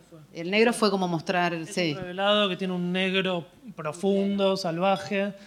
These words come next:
Speaker 1: y lo que pensábamos era, "Pucha, estos tipos, eh, hacen el cacerolazo en medio del duelo nacional", y estábamos súper sensibilizados con el otro laburo y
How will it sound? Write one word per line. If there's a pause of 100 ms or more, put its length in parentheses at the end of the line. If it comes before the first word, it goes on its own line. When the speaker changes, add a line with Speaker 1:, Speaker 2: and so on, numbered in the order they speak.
(200)
Speaker 1:
y
lo
que
pensábamos
era,
"Pucha,
estos
tipos, (240)
eh, (340)
hacen
el
cacerolazo
en
medio
del
duelo (340)
nacional",
y
estábamos
súper
sensibilizados
con
el
otro
laburo
y